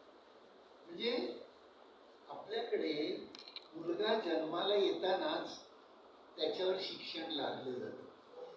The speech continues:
की रडणारं बाळ हसावं असं आई वडिलांना आपल्या वाटतच नाही. मुळात जगामध्ये असं पाहिलं जातं की रडणारं बाळ हसेल कसं, मग ते हसण्यासाठी आई त्या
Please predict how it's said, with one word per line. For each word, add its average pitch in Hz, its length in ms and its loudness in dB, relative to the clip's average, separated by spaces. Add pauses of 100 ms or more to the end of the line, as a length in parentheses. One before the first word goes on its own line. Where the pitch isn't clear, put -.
(120)
की - 260 -10
रडणारं 202 600 4
बाळ - 240 4
हसावं - 840 6 (300)
असं - 200 -4
आई 190 140 4
वडिलांना 175 460 4
आपल्या 160 280 -2
वाटतच 127 400 0
नाही. - 400 -10 (760)
मुळात 180 520 2 (320)
जगामध्ये - 560 6
असं - 300 0
पाहिलं 139 360 0
जातं 135 480 -2 (600)
की 226 120 -8
रडणारं 185 680 4
बाळ 180 160 4
हसेल 160 460 0
कसं, 120 460 -2 (1200)
मग - 160 -8
ते - 100 0
हसण्यासाठी - 960 0
आई 190 240 2 (1080)
त्या 165 100 0